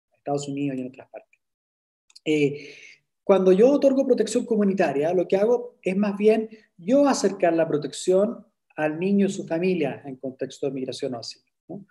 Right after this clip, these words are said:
No que el niño y su familia tenga que venir a mi centro o a la familia de acogida, ¿no? O donde yo esté físicamente. Sé que es más complejo, ¿no? Sé que es más complejo porque efectivamente genera,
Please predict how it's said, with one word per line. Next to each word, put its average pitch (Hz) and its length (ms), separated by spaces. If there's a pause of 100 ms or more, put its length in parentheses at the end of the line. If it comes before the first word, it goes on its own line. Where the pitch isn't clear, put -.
(160)
No 220 200
que 269 100
el 254 80
niño 233 200
y - 20
su 214 100
familia 202 340
tenga 202 220
que 196 100
venir 180 220
a 170 60
mi 160 80
centro 185 680
o 156 140
a - 20
la 143 140
familia 156 340
de 147 60
acogida, 165 640
¿no? 220 260 (200)
O 143 80
donde 147 200
yo 180 500 (300)
esté 165 640
físicamente. 147 480 (520)
Sé 254 200
que 294 60
es 277 60
más 277 140
complejo, - 720
¿no? 202 140 (260)
Sé - 180
que 151 100
es 165 40
más 185 140
complejo 226 560
porque 147 260
efectivamente 143 560
genera, 147 400